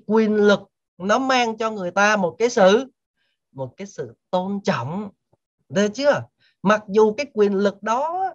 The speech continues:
thì hồi xưa thì nó là vua chúa, là quan, nhưng mà bây giờ cái sự tôn trọng nó gắn thông qua cái gì?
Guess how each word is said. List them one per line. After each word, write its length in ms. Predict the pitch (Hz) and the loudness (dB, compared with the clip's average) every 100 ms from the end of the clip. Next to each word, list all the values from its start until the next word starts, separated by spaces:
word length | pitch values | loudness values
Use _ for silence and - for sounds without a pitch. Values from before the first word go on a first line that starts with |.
| - _ _ | -10 _ _
thì 220 | 208 202 | -8 -8
hồi 240 | 180 202 | -2 -2
xưa 260 | 196 254 247 | 0 -2 -2
thì 120 | 247 | -2
nó 120 | 190 | -4
là 140 | 254 190 | 0 0
vua 260 | 170 226 226 | 0 -2 -2
chúa, 220 | 233 285 | -4 -6
là 120 | 302 185 - | -6 -6 -4
quan, 360 | 233 254 240 214 _ - | -4 -4 -8 -16 _ -2
nhưng 120 | 240 | 0
mà 60 | |
bây 120 | 214 220 | 0 0
giờ 120 | 196 | 0
cái 120 | 277 | -2
sự 180 | 233 180 | -4 -4
tôn 260 | 254 233 208 | -4 -4 -2
trọng 220 | 190 127 160 | -4 -4 -8
nó 200 | 220 240 | -8 -4
gắn 240 | 226 262 - | -4 -6 -8
thông 340 | 269 226 220 | -6 -6 0
qua 180 | 226 226 | 2 2
cái 120 | 262 | 0
gì? 280 | 233 196 | 0 0